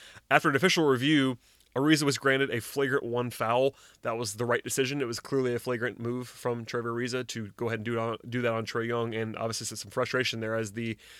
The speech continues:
lead was growing for the Hawks, I would imagine. Um, Young then makes both free throws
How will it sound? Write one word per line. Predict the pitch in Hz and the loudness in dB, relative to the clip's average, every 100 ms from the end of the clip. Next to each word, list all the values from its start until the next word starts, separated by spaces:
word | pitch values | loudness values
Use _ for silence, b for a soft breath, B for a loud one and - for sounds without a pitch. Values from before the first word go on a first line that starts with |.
| B | B
lead | 120 131 123 | -2 0 0
was | 110 | -2
growing | - 123 120 120 123 | -2 0 2 2 -2
for | 101 127 | -6 -4
the | 113 | 0
Hawks, | 117 123 - | 2 2 0
I | |
would | 117 | -2
imagine. | 113 123 131 143 143 b b b | 2 2 2 2 -4 b b b
Um, | 123 120 | -2 2
Young | 139 160 | 4 6
then | 139 131 | 4 4
makes | 131 - | 2 2
both | 139 139 | 0 0
free | 156 | 0
throws | 170 127 120 110 | 2 2 2 0